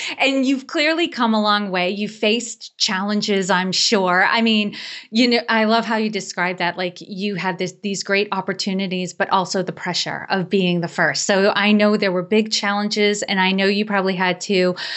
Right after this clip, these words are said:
you know, by example, overcome a lot of the misconceptions that, you know, people a-, around you might have had around women in leadership roles.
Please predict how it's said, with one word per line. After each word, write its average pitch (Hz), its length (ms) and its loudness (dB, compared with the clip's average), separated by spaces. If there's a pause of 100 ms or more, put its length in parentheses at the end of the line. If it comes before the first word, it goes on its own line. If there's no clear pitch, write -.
(160)
you 247 80 4
know, 220 100 4
by 214 220 2
example, 220 760 2
overcome 208 880 2
a 196 100 2
lot 185 460 2
of 185 240 0
the 190 80 0
misconceptions 190 960 -2
that, 180 360 -2
you 208 160 2
know, 170 200 0
people 202 600 0
a-, 196 240 -2
around 208 420 4
you 202 80 0
might 180 180 2
have 175 100 0
had 202 520 2
around 185 400 2
women 196 300 2
in 180 160 0
leadership 208 560 0
roles. 220 420 4